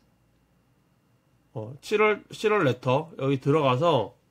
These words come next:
이런 링크들이 있어요. 그럼 얘를 클릭해서 들어갑니다. 그러면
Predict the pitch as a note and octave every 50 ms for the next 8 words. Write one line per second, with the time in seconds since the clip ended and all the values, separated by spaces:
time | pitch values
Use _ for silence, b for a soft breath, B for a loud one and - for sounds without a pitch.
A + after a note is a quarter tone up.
0 | _ _ _ _ _ _ _ _ _ _ _ _ _ _ _ _ - D3 D3+ F3
1 | F3 D3 C3+ C3+ C#3+ C#3+ G#3 F#3 F#3+ D#3 B2+ A#2 - D3 C#3+ B2+ B2 C#3 C#3+ -
2 | D3+ C#3 A#2+ A#2 B2 C#3 C#3+ - - G3+ G3+ - G3 E3 C3 - D#3 D3 C3+ A2
3 | G#2 G2+ G2 F#2+ - _ _ _ _ _ _ _ _ _ _ _ _ - _ _
4 | _ _ _ _ _ - b b b b b b b b b b b b b b
5 | _ _ _ _ _ _ - C3 C#3 D3 C3+ G#2+ -